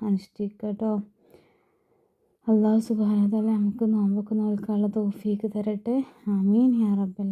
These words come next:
ആലമീൻ. അതുപോലെ തന്നെ റജബ് ഇരുപത്തിയേഴിനും അല്ലാഹു സുബ്ഹാനഹു വ തആല നോമ്പ് നോൽക്കാനുള്ള നമുക്ക്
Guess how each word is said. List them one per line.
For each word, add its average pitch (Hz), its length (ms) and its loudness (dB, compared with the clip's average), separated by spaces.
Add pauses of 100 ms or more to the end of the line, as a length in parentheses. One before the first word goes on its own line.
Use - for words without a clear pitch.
ആലമീൻ. 196 480 -2 (160)
അതുപോലെ 202 460 -6
തന്നെ 208 300 -4
റജബ് 202 400 -4
ഇരുപത്തിയേഴിനും 208 680 -2
അല്ലാഹു 202 340 -2
സുബ്ഹാനഹു 196 480 -4
വ - 20 -4
തആല 196 200 -2
നോമ്പ് 196 400 0
നോൽക്കാനുള്ള 202 640 -2 (760)
നമുക്ക് 208 420 -2